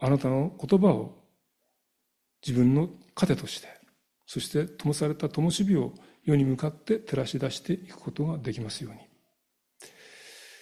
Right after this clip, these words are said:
本当に困難な時代である。しかし時代だけではない。この今日の暑さを見ても何か地球のこの営みが変化しているのではないか。そういう危惧さえ覚える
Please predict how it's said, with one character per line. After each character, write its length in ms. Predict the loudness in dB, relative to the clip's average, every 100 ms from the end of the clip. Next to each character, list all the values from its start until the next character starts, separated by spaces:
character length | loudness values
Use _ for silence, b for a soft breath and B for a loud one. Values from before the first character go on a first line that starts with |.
| B B
本 140 | 0 4
当 160 | 6
に 140 | 4 4
困 200 | 2 2
難 160 | 0
な 120 | -2
時 100 | -4
代 180 | -4 -4
で 80 | -4
あ 40 | -6
る。 60 | -8 -10 B B -20
し 80 | -14
か 80 | -12
し 160 | -8
時 80 | 0
代 160 | 4 4
だ 160 | 4
け 80 | 4
で 80 | 2
は 100 | 0
な 180 | -2 -6
い。 100 | -10 _ _ _ _
こ 100 | 0
の 200 | 0 0 -8 _ _ _ _ 4
今 120 | 6
日 80 | 6
の 100 | 2
暑 180 | 0 0
さ 160 | -2
を 80 | -2
見 140 | 0 0
て 140 | 0
も 180 | -2 -6 -16 _
何 160 | -2 0
か 140 | -2
地 120 | -8
球 220 | -6 0 4
の 220 | 4 2 -8 _ _ _ _ _ _
こ 140 | -6 -4
の 160 | -4 -6 -16
営 160 | 0 4 6
み 120 | 4
が 220 | 4 -2 -8 _ _ _ _ _ _ _ _ _ 4
変 140 | 4
化 120 | 4
し 80 | 0
て 80 | 0
い 40 |
る 60 | 2
の 120 | 2
で 100 | 0
は 80 | -4
な 120 | -6
い 40 |
か。 120 | -8 -14 _ _ _
そ 240 | -8 -2
う 60 | 2
い 80 | 2
う 80 | 2
危 120 | 4
惧 120 | 4
さ 180 | 4 0
え 80 | -2 -4
覚 180 | -2 0
え 60 |
る 120 | 0